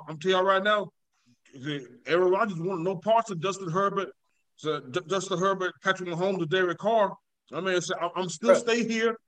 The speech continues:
Speaker 1: in the N F C North, and I'm still play Kirk Cousins, Justin Fields,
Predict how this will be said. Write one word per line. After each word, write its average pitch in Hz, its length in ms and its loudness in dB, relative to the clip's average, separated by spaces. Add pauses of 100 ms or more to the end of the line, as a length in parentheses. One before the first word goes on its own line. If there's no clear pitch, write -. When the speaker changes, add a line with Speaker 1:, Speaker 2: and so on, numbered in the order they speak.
Speaker 1:
in 160 80 -2
the 180 120 -4
N 190 140 6
F 214 100 -2
C 240 200 -2
North, 208 400 2 (220)
and 147 80 -6
I'm 165 100 -4
still 220 260 -2
play 208 220 0
Kirk 208 340 0
Cousins, 202 460 -2 (260)
Justin 190 400 0
Fields, 190 480 4